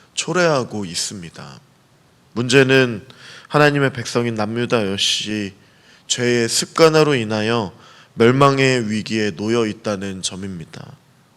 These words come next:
하지만 이미 죄를 습관적으로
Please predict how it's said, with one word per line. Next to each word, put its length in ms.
하지만 600
이미 320
죄를 360
습관적으로 1040